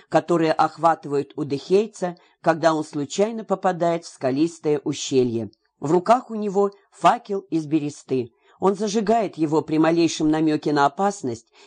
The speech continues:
и торопливо с криками проходит страшное место, оглядываясь на утёсы, имеющие человекоподобную форму. Чёр-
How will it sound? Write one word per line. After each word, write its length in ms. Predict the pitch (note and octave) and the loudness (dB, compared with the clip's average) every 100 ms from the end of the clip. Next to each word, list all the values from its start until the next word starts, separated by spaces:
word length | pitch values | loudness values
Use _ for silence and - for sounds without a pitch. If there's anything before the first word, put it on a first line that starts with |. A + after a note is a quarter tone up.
| - | 0
и 100 | E3 | 2
торопливо 640 | E3+ D#3+ D#3 F3 G#3+ F#3 | 4 2 0 -2 -2 -2
с 120 | D3+ - | -6 -4
криками 640 | E3 A3 A3+ F#3 E3+ E3 - _ | -4 -2 -2 -2 -2 -4 -14 _
проходит 560 | E3+ E3 A#3 B3+ F#3 - | 0 0 -2 -4 -4 -6
страшное 600 | - D#3 D#3 - C3+ C3 | -2 0 0 2 2 4
место, 540 | D#3+ G#3+ - F3+ F3 - - | 2 0 -2 -4 -4 -12 -2
оглядываясь 760 | D#3 D3 E3 D#3 D3 C#3+ - | 0 2 0 2 2 0 0
на 140 | C#3 C3+ | 0 0
утёсы, 680 | C3 - F3 G#3+ - F#3 - _ - | 0 0 0 0 -2 -6 -6 _ 0
имеющие 760 | D3+ D3+ A3 A3 - A3 G3 | 2 4 2 0 -4 -2 -2
человекоподобную 1200 | G3 D#3 D3 C#3+ C#3 C3+ C3 A#2+ E3 G#3 F#3+ F3+ F3 | 0 0 2 0 -2 -4 -4 0 0 0 0 0 -2
форму. 600 | - C3+ C3 A#2+ G#2+ - _ _ _ _ _ _ _ _ - | -2 -2 -2 -4 -8 -10 _ _ _ _ _ _ _ _ 0
Чёр- 240 | F3 | 0